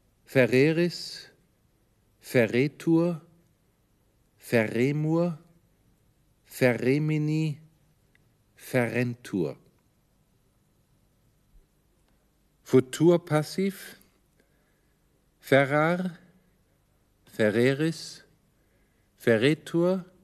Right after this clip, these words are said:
ferremur, ferremini, ferrentur.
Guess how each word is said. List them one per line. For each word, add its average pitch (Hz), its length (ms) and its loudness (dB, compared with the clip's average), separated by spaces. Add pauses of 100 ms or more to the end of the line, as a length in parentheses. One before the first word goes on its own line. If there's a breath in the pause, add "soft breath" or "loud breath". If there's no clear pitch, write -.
(1160)
ferremur, 147 840 -2 (1120)
ferremini, 151 1040 0 (880)
ferrentur. 117 880 -4